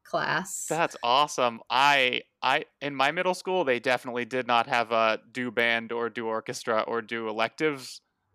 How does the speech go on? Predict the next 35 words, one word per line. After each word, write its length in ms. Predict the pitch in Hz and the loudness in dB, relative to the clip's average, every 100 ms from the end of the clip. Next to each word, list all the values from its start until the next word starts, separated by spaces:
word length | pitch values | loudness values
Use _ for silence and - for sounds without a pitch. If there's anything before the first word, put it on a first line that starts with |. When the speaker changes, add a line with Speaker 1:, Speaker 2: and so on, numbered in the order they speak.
| - | 0
Speaker 2:
I, 460 | 127 131 131 123 - _ - 117 | 4 4 2 -2 -8 _ -10 -4
I 200 | 120 127 | -4 -2
definitely 500 | 117 131 127 123 123 | 0 0 0 -6 -4
was 200 | 120 113 | -4 -2
never, 280 | 120 127 117 | -2 -2 -2
like, 300 | 113 113 - | -2 -4 -4
presented 440 | 135 120 117 117 | 0 0 0 -2
with 200 | 120 120 | -2 -2
an 80 | 117 | -2
orchestra 460 | 110 113 143 - | -4 -4 -2 0
or 220 | 127 120 117 | 0 0 0
a 80 | 113 | 0
band 380 | 113 113 117 | 2 2 0
situation. 680 | 110 147 143 120 120 - 147 151 - _ _ - | -4 -6 -2 0 0 -2 -10 -16 -20 _ _ 0
I 140 | 147 208 | 2 4
think 240 | 220 262 | 2 4
in 80 | 392 | 4
Speaker 1:
Oh. 320 | 196 160 190 - _ _ _ | 4 2 -4 -10 _ _ _
Speaker 2:
I 160 | - 226 | 2 4
don't 300 | 254 147 - 127 | 2 -2 -8 -8
know 380 | 131 147 139 | 0 4 4
what 180 | 123 117 | 4 4
I 120 | 117 | 4
was 180 | 113 113 | 0 -4
doing 320 | 117 117 113 117 | -6 -4 -6 -8
in 140 | 113 | -6
middle 240 | 117 117 117 | -4 -2 -4
<laughs> 100 | - | 0
school 380 | - 208 156 | 2 4 4
except, 400 | 127 - 131 - _ _ _ _ _ | 4 2 0 0 _ _ _ _ _
like, 280 | 151 127 117 - | 2 2 0 -8
crying 600 | - 139 131 131 131 127 | -4 2 4 6 4 2
a 40 | 120 | 0
lot 440 | 117 113 113 110 - - - | 4 4 4 2 0 -2 -2
<laughs> 100 | 719 | -14